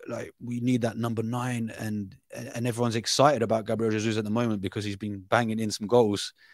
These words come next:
scored a hat-trick against Watford, and he's, he's, you know, he's scored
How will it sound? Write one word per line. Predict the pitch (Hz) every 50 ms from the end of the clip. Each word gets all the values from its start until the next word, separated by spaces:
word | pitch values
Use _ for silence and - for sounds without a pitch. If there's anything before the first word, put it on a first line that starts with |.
| - - - _ _ _ _
scored | - - - - 123 120 117 101 -
a | 104 - -
hat-trick | - - 120 - - - 117 113 107 -
against | 101 110 110 104 - -
Watford, | 117 120 113 - - - 110 107 104 101
and | 98 101
he's, | 101 95 92 -
he's, | - 110 98 95 - - - _ _ -
you | 104
know, | 101 95 101 107
he's | 107 104 101 -
scored | - - - 117 107 98 95